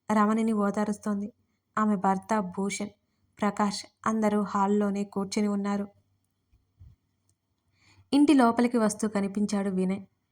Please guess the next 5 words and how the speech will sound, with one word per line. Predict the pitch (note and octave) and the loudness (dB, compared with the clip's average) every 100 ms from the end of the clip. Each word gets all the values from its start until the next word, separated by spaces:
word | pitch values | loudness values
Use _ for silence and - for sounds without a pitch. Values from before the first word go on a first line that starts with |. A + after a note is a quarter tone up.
| _ _ - | _ _ 0
అప్పుడే | G#3 A3 A3 - - _ _ _ _ _ _ _ A3 B3 | 2 2 -2 -4 -20 _ _ _ _ _ _ _ 0 4
గదిలో | A#3+ B3+ B3+ | 4 4 4
మెట్ల | A3 G#3+ A3+ | 2 0 0
మీద | A#3 | 0
నుంచి | G#3+ G#3 A3 G#3 | 0 0 -2 -8